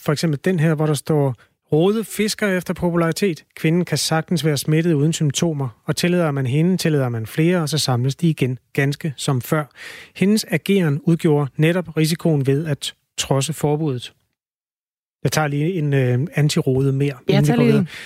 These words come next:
Speaker 1: Lars Madsen, han skriver, "Hvor fanden ved du fra, at hun ikke kan være til fare for andre? Typisk Jens Rohde. Han er imod alt, hvad der er godt for Danmark."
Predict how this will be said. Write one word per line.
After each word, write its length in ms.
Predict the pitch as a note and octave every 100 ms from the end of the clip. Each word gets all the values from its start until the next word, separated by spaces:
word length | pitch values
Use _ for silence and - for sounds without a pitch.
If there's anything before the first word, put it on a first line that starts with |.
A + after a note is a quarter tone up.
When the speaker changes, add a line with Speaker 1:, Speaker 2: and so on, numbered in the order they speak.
| - -
Speaker 1:
Lars 260 | D#3 D#3
Madsen, 280 | E3 F3 F3+
han 100 | E3
skriver, 220 | D#3+ D#3
"Hvor 140 | C#3 D#3
fanden 600 | - - - G#3 A#3 F3
ved 160 | F#3+
du 120 | E3+ D#3+
fra, 300 | - F3+ D#3+
at 80 |
hun 160 | C#3 D3+
ikke 140 | D3+
kan 160 | - E3+
være 140 | C#3+
til 120 | C#3 C#3
fare 280 | C3+ C3+
for 120 | D3 C3+
andre? 280 | B2 C#3
Typisk 460 | B2+ - G#3 A3+ F#3+
Jens 200 | E3 C#3
Rohde. 300 | C#3 D3 D#3 -
Han 180 | D#3 D#3
er 60 |
imod 340 | C#3+ C#3+ F3 E3+
alt, 200 | D3 D#3+
hvad 100 | C#3+
der 80 |
er 40 | C3
godt 260 | - D#3+
for 140 | - -
Danmark." 560 | - B2+ - - -